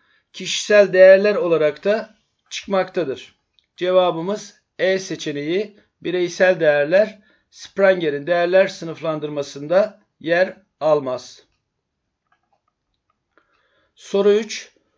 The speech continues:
Rokeah'ın değerler sınıflandırmasına göre özgürlük, bir şeyler başarma hissi, kendine saygı gibi değerler aşağıdakilerden hangisi içerisinde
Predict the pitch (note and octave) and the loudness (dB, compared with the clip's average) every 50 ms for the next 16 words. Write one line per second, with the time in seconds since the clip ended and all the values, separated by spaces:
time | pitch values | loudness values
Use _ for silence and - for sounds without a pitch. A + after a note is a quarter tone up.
0 | _ _ _ _ _ - D3+ F3+ F#3+ F#3+ F#3+ A#3 A3+ A3+ G#3 F#3 F#3+ G3 G#3 A3+ | _ _ _ _ _ -6 -2 -2 -2 -2 0 0 2 4 4 2 2 0 -2 -4
1 | - - _ - D3 D3 D#3+ F3+ F#3 F#3+ G3 F#3+ G3+ G#3 G#3 G#3+ G#3+ - - - | -8 -16 _ -20 -6 0 4 6 8 8 8 6 6 6 4 4 2 -2 -10 -14
2 | - - G3 F#3+ F#3+ - - F#3+ F#3+ F#3+ F3+ F#3+ F#3 F#3+ F#3+ F#3 - G3+ F#3+ G3 | -12 -8 -6 -6 -4 -2 0 2 2 2 2 0 -2 -2 -2 -4 -2 -2 -2 0
3 | F3+ E3 E3 D3+ D#3 E3+ G#3+ A3+ - - _ _ _ _ _ _ _ _ _ _ | 2 2 4 4 4 4 2 2 -4 -14 _ _ _ _ _ _ _ _ _ _
4 | _ - _ - F#3 F#3+ F#3 E3 E3 G3+ G#3 G3 G3 G#3+ A3+ G#3+ - - - - | _ -16 _ 0 2 2 2 2 2 2 2 2 2 0 -4 -6 -8 -14 -18 -18
5 | _ _ _ _ _ _ _ _ _ F2+ F2 A#2 C#3+ E3+ F#3+ G3 - - - G3 | _ _ _ _ _ _ _ _ _ -20 -20 -14 -10 -6 -6 -6 -4 -2 0 2
6 | G3 G3 G3+ G#3 G3+ F#3+ F#3 G3 F#3+ - G3+ G3 F#3+ G3 G3+ F#3+ F3+ E3+ D#3 - | 4 4 6 4 4 4 2 0 2 4 4 4 4 4 2 -4 -4 -6 -8 -12
7 | - - F3+ F#3 G#3 A3+ - - _ _ _ _ _ _ _ - F3+ F3 F3+ F#3 | -10 -4 -2 -2 -2 -2 -4 -10 _ _ _ _ _ _ _ -4 -2 -2 -2 0
8 | F#3+ G3 G3+ G3+ G3 - G3 F3 F3+ F3+ E3+ G#3 G3+ F#3 F3+ E3 E3 D3 E3 E3 | -2 -2 -2 -4 -4 -4 -2 -2 -2 0 -2 -4 -4 -4 -6 -6 -4 0 0 2
9 | D#3 D#3 D3+ E3 F#3+ G#3 G#3 - - E3+ F3 - G3 F#3 F3 F3+ F3 - F3 F3 | 2 2 2 4 2 2 2 0 -6 -6 -4 -2 -2 -2 -2 -4 -4 -2 -2 -2
10 | F3 F3+ G3 F#3+ E3+ D#3 G3 G#3 A3 G3+ F#3 F#3+ - F3+ E3 - - F3 E3 D#3+ | -2 -2 -4 -6 -6 -6 -6 -6 -6 -8 -10 -10 -12 -14 -10 -6 -6 -6 -6 -6
11 | D#3+ - D#3+ D#3 E3 D#3+ E3+ F#3 G#3 A3+ - | -8 -10 -10 -8 -4 -2 0 0 -2 -2 -6